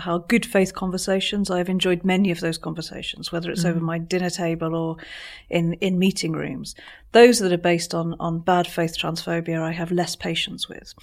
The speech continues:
Speaker 1: And that, that bad faith transphobia manifests itself by presuming that trans women are inherently, um, out to deceive,
Speaker 2: Mm.
Speaker 1: and that trans women are men,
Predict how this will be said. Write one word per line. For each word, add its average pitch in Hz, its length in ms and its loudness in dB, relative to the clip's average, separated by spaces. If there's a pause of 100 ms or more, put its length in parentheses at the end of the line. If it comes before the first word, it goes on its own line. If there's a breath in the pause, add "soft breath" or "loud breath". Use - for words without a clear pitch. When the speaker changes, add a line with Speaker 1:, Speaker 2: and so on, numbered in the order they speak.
(380 loud breath)
Speaker 1:
And 190 140 6
that, - 240 4
that 185 220 4
bad 202 240 6
faith 180 260 2
transphobia 180 580 0
manifests 175 520 0
itself 170 400 -4
by 175 140 2
presuming 190 680 2
that 180 220 0
trans 190 360 0
women 185 400 4
are 185 160 2
inherently, 190 1000 2 (520 loud breath)
um, 165 480 2 (300)
out 170 240 0 (180)
to 170 240 0
deceive, 165 680 -2 (340 loud breath)
Speaker 2:
Mm. 170 180 -2
Speaker 1:
and 175 360 4
that 175 520 0
trans 175 380 2
women 175 260 0
are 175 140 2
men, 151 340 -2